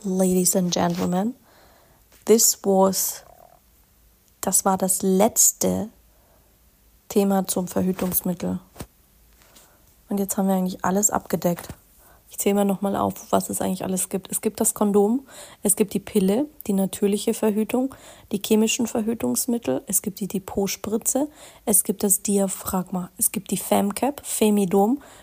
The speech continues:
Kupferkette und Kupferball, Spirale, Sterilisation der Frau, Vasektomie des Mannes,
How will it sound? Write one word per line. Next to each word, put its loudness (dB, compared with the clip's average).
Kupferkette 2
und -4
Kupferball, 2
Spirale, 2
Sterilisation 2
der 0
Frau, 0
Vasektomie 2
des 2
Mannes, 2